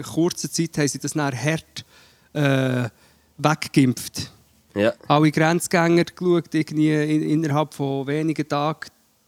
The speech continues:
Speaker 1: Tausende und Tausende und Tausende von Leuten dann geimpft und haben es dann können eindämmen.
Speaker 2: Crazy.
Speaker 1: <sighs> Ja.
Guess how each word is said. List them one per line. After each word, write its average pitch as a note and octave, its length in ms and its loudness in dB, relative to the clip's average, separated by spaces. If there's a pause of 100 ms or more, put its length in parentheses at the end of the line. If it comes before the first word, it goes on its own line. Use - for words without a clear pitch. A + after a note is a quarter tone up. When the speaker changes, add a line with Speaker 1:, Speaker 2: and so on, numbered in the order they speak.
(140)
Speaker 1:
Tausende F#3+ 480 0
und D#3+ 160 -6
Tausende F3 440 -2
und D3 120 -2
Tausende D#3 380 -8
von C#3 160 -4
Leuten - 420 -6
dann C#3+ 220 0
geimpft A#2+ 400 -6
und B2 100 -10
haben B2+ 60 -8
es B2+ 80 -10
dann C#3 140 -6
können C3 240 -8
eindämmen. A#2+ 580 -6 (1200)
Speaker 2:
Crazy. D#2+ 460 0
Speaker 1:
<sighs> A#2 40 2 (920)
Ja. D3 180 0